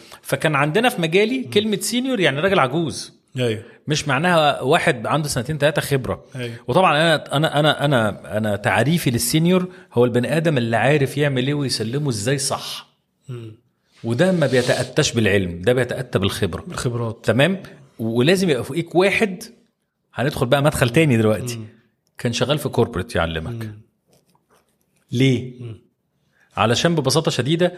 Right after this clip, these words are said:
Speaker 1: الجماعة اللي في الستارت ابس، وأنا عشت في الستارت ابس كتير، أكتر
Speaker 2: مم.
Speaker 1: ما عشت في corporates، بس طول ما المكنة اشتغلت معاهم يفكروا إن دي الطريقة الصح.
Speaker 2: جميل.
Speaker 1: اللي هي ممكن تاخد منه عشر خطوات عشان يوصل.
Speaker 2: مم.
Speaker 1: في حين الراجل بتاع الكوربريت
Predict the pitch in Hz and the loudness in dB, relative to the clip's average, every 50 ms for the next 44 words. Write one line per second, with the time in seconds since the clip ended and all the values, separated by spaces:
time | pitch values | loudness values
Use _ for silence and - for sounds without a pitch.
0 | - - - _ - 95 101 123 143 165 165 160 147 - - 120 113 110 107 - | -8 -20 -16 _ -8 -4 0 2 4 4 4 4 4 2 0 -2 -2 -2 -4 -4
1 | 117 110 - - 165 170 170 - 185 185 - - 135 151 175 185 175 170 165 160 | -6 -6 -2 0 0 0 2 0 -2 -2 -4 -2 0 2 2 4 4 4 4 4
2 | 156 156 151 180 180 - - 156 - 139 131 - - 165 - - - - - - | 4 2 2 2 0 0 -2 -4 -4 -4 -4 -2 -2 -2 -2 -4 -6 -6 -6 -6
3 | 135 - 214 233 180 104 - - - - - - - - 143 135 131 - - - | -2 0 2 2 2 0 -2 -2 -2 -2 -2 0 0 0 0 2 2 0 0 0
4 | 151 135 - - 123 - - - - - - - - - - - - _ - 127 | -4 -4 -2 -2 -2 -2 -4 -8 -10 -10 -10 -12 -18 -20 -20 -20 -18 _ 0 2
5 | 123 - 135 127 - 190 190 185 170 156 156 170 170 - 165 151 - - 175 170 | 2 2 2 2 0 0 0 2 0 0 0 -2 -2 -2 -2 -2 -2 0 2 2
6 | 185 165 - 143 147 165 175 175 160 135 131 - 123 - - 170 170 165 147 123 | 2 2 2 2 4 4 4 2 0 0 -2 -4 -4 -4 -2 -2 -2 0 -2 -2
7 | 117 120 156 - - 123 123 143 - 127 - - - - - - - - _ _ | -4 -4 -4 -4 -4 -4 -4 -2 -2 -4 -6 -6 -8 -8 -10 -10 -14 -16 _ _
8 | _ _ _ _ _ _ _ _ 131 123 120 120 113 110 - - - - - - | _ _ _ _ _ _ _ _ -6 -4 -2 -2 -2 -4 -6 -10 -20 -20 -20 -20
9 | - _ _ _ _ _ - - 107 113 127 131 143 139 - 131 - 147 135 - | -20 _ _ _ _ _ -10 -4 -2 0 0 2 0 0 -2 -4 -2 -2 -2 -2
10 | 127 110 117 135 147 147 131 120 127 156 147 170 - 143 151 151 - 156 165 170 | -2 0 0 0 2 2 2 4 4 4 2 0 0 0 0 0 2 2 2 2
11 | 170 151 - - 135 143 143 139 - - - - - - - _ - 123 120 113 | 2 2 0 0 0 0 -2 -2 -4 -8 -10 -12 -18 -20 -16 _ -8 -6 -6 -6
12 | 110 - - 120 147 165 165 147 165 156 160 143 - 127 117 - - 175 160 - | -4 -2 -2 0 2 2 2 2 2 0 0 0 0 0 0 0 0 -2 0 0
13 | - 185 180 - - - - | 0 -2 -2 -4 -6 -14 -16